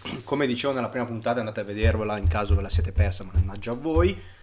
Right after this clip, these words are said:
Parlando di Buonanotte Pum Pum, cosa ho detto, no? Che la vita è anche una... cos'è? È l'assurdo, è anche una grandissima presa per il culo.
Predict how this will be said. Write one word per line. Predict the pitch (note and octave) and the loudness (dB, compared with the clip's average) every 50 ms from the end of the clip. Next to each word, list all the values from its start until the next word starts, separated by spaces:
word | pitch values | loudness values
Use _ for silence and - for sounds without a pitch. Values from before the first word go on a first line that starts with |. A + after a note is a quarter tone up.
| - - - - - - | -20 -20 -20 -20 -20 -12
Parlando | - G#2 G#2 A2+ B2 B2+ A#2+ | -8 -4 0 2 2 2 2
di | A2 A2+ | 0 -2
Buonanotte | G#2+ A2+ A#2 A#2+ B2 A#2+ B2 - A2+ | -2 -2 -2 0 0 -2 -2 -4 -6
Pum | - C3 A#2+ A#2+ | -6 -6 -6 -4
Pum, | C#3 D3+ | -4 -2
cosa | C3 B2 A2 G#2+ | -2 -2 -2 -2
ho | |
detto, | G2 F#2+ F#2 F2 - - F#2+ | -4 -4 -6 -8 -10 -14 -12
no? | G2 A2+ A#2+ A#2+ - - - | -8 -8 -8 -10 -10 -16 -14
Che | - C#3+ | -8 -4
la | C3+ A#2 | -4 -2
vita | A2+ B2 A#2+ - G2+ | 0 0 0 -2 -2
è | |
anche | G#2 G#2 - G2+ | -4 -6 -8 -8
una... | F#2 G2 F#2+ - - - - - - | -10 -12 -14 -16 -20 -20 -20 -20 -20
cos'è? | - G#2+ G#2 - - - - - - - | -20 -20 -20 -20 -20 -20 -20 -20 -18 -10
È | - A#2 | -8 -6
l'assurdo, | G#2 F#2 - - - E3 C#3 F2+ G2 G#2+ G#2 | -6 -6 -2 2 4 4 4 4 2 -2 0
è | A2 | 2
anche | A#2 B2 A#2+ - B2 | 2 2 2 2 2
una | A#2 | 2
grandissima | G2+ G2 G#3 C3+ C3 D#3 - - - A2 G#2 | 2 2 0 -2 -2 -2 -4 -4 -4 -4 -4
presa | - A#2+ A2+ A2+ A2 | -2 -4 -4 -4 -4
per | - F#2+ | -6 -8
il | G2 - | -10 -10
culo. | - - B2+ G#2+ G2 - | -10 -8 -6 -6 -6 -6